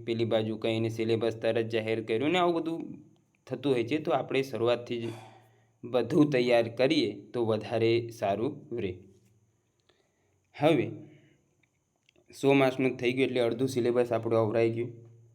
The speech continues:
બીજા ક્રમે છે ગુજરાતી, જે અત્યારે કહેવાય ને કે ઘણા મિત્રોનું જે ખાકીનું સ્વપ્ન હતું તેના પર પાણી ફેરવનાર એક વિષય એટલે ગુજરાતી.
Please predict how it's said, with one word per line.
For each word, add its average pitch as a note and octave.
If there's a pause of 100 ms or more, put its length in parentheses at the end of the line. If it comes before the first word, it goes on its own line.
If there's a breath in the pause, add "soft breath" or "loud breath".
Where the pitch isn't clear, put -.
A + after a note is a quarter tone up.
(140)
બીજા C3+
ક્રમે A#2+
છે A#2+
ગુજરાતી, A2+ (1080)
જે A2+ (680)
અત્યારે A#2
કહેવાય C3
ને A2+
કે G#2+ (440)
ઘણા A#2+
મિત્રોનું A2+
જે A2
ખાકીનું A#2
સ્વપ્ન A2+
હતું A2 (380 loud breath)
તેના A#2
પર A#2
પાણી A2+
ફેરવનાર A2+
એક G#2
વિષય A2
એટલે G#2+
ગુજરાતી. A2+